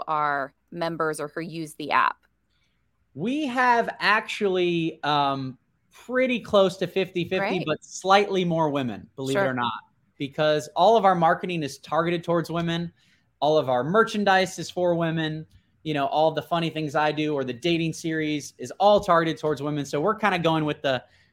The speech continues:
Speaker 2: get the women first and then all the guys will follow. And it's been working so far and hopefully, uh, continues.
Speaker 1: Well, hopefully you'll get a few more, um, people signing up for the app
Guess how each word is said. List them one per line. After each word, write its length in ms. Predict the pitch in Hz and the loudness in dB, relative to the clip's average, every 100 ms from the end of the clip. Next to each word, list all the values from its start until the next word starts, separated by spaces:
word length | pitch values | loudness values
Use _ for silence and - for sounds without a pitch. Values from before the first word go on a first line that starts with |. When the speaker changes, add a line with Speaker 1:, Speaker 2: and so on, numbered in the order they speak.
| _ | _
Speaker 2:
get 200 | - 233 | 4 4
the 80 | 226 | 6
women 300 | 196 196 180 | 2 2 0
first 360 | 180 185 180 - | 2 4 4 0
and 140 | 151 | -2
then 160 | 147 147 | -2 0
all 180 | 147 139 | 0 0
the 80 | |
guys 300 | 135 143 139 | 0 0 0
will 80 | 135 | -4
follow. 420 | - 147 156 175 | -2 0 2 2
And 180 | 160 131 - | 0 -6 -10
it's 120 | 147 | -10
been 160 | - 202 | -4 -2
working 340 | 185 185 185 | 0 -2 -4
so 200 | 170 175 | 0 0
far 340 | 170 185 185 185 | 0 2 4 2
and 180 | 143 131 | -2 -4
hopefully, 520 | 147 156 147 147 139 | -6 -6 -4 -4 -2
uh, 220 | 131 135 - _ _ _ _ | -4 -6 -12 _ _ _ _
continues. 580 | 131 139 139 127 120 _ _ _ | -12 -6 -6 -6 -8 _ _ _
Speaker 1:
Well, 160 | - 214 | 2 4
hopefully 360 | 233 233 254 | 4 -4 -2
you'll 100 | 220 | -2
get 260 | 214 214 202 208 | -2 -2 -2 -4
a 100 | 196 | -6
few 240 | - 220 | -6 -8
more, 540 | 208 190 180 170 170 180 - | -4 0 2 0 -2 -8 -12
um, 180 | 180 175 | -10 -10
people 260 | 214 233 | -4 0
signing 360 | 233 294 269 269 | 4 6 6 6
up 120 | 254 | 4
for 160 | - 247 | 4 0
the 160 | 247 - | 2 4
app 300 | 214 294 | 6 6